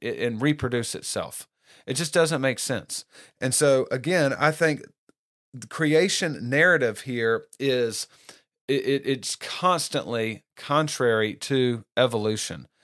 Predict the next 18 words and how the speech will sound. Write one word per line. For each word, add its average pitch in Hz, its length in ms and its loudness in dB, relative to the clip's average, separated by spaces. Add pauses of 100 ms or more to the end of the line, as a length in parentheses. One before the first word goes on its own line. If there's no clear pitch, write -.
(320)
And 123 140 -2
so 131 240 6
I 123 100 8
know 151 220 6
that 131 200 -4
there's, 131 280 4
there's 131 260 -2
two 170 240 0
basic, 131 800 2
I, 120 180 4
I'm, 135 160 0
I'm 135 180 -2
putting 151 260 0
it 127 100 0
in 113 100 -4
two 139 200 -2
basic 123 400 0
categories. 107 580 0